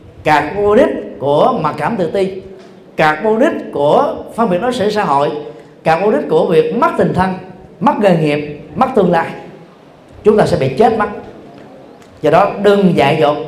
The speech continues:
đẩy mình vào một cái tình thế mà tự mình đào mồ chôn chính mình thôi, chứ không ai làm cho mình trong công việc đó. Đổ thừa đổ lỗi về cái hoàn cảnh đó chỉ là một phần thôi, chứ không phải là cái giải pháp. Do đó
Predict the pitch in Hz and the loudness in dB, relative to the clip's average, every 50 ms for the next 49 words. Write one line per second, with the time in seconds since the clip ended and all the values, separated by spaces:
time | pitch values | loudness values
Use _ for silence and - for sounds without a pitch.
0 | - - - 139 143 190 285 320 302 247 190 170 151 143 131 135 - 220 - 175 | -8 -2 0 2 2 4 2 2 2 2 2 2 0 0 -2 -2 -4 -4 -2 -2
1 | 147 131 - 175 220 - - - - - - - - - - - 143 143 139 135 | -4 -2 0 0 2 2 0 -4 -8 -14 -18 -20 -20 -20 -16 -6 -2 0 0 0
2 | 135 - - - 147 156 190 247 269 233 214 196 185 160 143 - - - - - | 0 -4 -4 -2 0 2 4 4 4 4 4 4 2 0 -2 -6 -10 -12 -16 -16
3 | - 170 165 160 160 156 151 151 147 147 151 156 147 139 139 131 135 139 196 185 | -8 -4 -2 0 0 2 2 0 0 0 0 0 0 2 0 0 -2 0 0 0
4 | - - - - - - 127 - - 135 - - - - - - - - - - | 0 -2 -4 -4 -4 -4 -6 -6 -8 -10 -10 -12 -16 -20 -20 -20 -20 -20 -20 -20
5 | - - - - - - - - _ - - - _ _ - - - - - 170 | -20 -20 -20 -20 -20 -20 -20 -20 _ -20 -20 -20 _ _ -20 -20 -20 -6 -2 0
6 | 190 202 202 196 185 185 180 165 143 135 135 143 156 151 147 135 151 147 147 160 | 0 0 2 2 2 2 2 2 0 -2 -2 -4 -4 -4 -4 -4 -4 -6 -8 -6
7 | 160 139 - - 160 165 - - - - - - - - - - - - - - | -4 -4 -4 -4 -4 -6 -8 -10 -16 -20 -20 -20 -20 -20 -20 -20 -20 -20 -20 -20
8 | - - - - 127 143 196 240 220 180 156 147 151 - 151 127 135 170 233 190 | -20 -20 -12 -4 0 2 4 4 4 4 4 4 2 2 2 0 0 0 0 0
9 | 160 - 220 220 - 160 139 127 147 131 135 185 262 - - - - - - 220 | 0 0 0 0 0 0 0 0 -2 -2 -2 -2 -4 -6 -8 -12 -16 -8 -4 -2
10 | 220 226 220 214 185 139 135 - - 160 135 - - 147 160 127 - - - - | -2 0 0 0 0 0 -2 -2 -2 -2 -2 -2 -4 -6 -8 -8 -12 -16 -20 -20
11 | - - - - - - - - - - 185 190 185 151 127 135 143 175 170 131 | -20 -20 -20 -20 -20 -20 -20 -20 -6 -2 0 0 2 2 2 0 0 2 0 0
12 | 117 165 180 143 - 131 - 165 185 202 - - - - - - - - - - | -2 -2 -2 -2 -2 -2 -2 -4 -6 -6 -8 -10 -16 -20 -20 -20 -20 -20 -20 -20
13 | - - - - - - - - - - - - - - - - - - - - | -20 -20 -20 -20 -20 -20 -20 -20 -20 -20 -20 -20 -20 -20 -20 -20 -20 -20 -20 -20
14 | - - - - - - - - - 170 175 185 180 190 208 226 240 220 190 180 | -20 -20 -20 -20 -20 -20 -20 -2 2 4 4 6 6 6 6 6 6 6 4 4